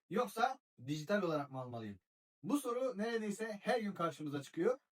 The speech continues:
Bununla ilgili detaylı bilgiler vermek istiyorum. Videomuza geçmeden önce kanalımıza abone olup bildirimleri açmayı lütfen unutmayın.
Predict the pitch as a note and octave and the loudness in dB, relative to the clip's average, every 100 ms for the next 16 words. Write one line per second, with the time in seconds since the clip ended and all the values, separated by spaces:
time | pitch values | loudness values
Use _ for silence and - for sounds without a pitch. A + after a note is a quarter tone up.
0 | - F#3 C#4 C4 A3+ G3 A#3 C4+ F#3+ F#3 | -4 -2 2 4 4 2 0 0 0 2
1 | G3 F#3+ F#3 F3 F#3+ F3 D#3 C#3 D3+ D3 | 2 0 0 2 2 2 -2 -6 -6 -2
2 | A3+ _ _ F#3+ C4 B3 F#3+ F3 - E3 | -2 _ _ -2 -2 -2 -2 -2 -4 -4
3 | D#3+ D3+ D3+ E3 E3+ D#3+ D#3+ E3 E3 G#3+ | -4 -4 -2 0 0 0 0 0 0 2
4 | G3 F#3+ - G#3 F#3+ E3 D3+ D3 C#3 C#3+ | 0 0 -2 -2 -2 -2 2 0 0 -2
5 | F#3+ E3+ D#3+ G3+ - F3 G3 | -2 -4 -4 -4 -2 -2 -2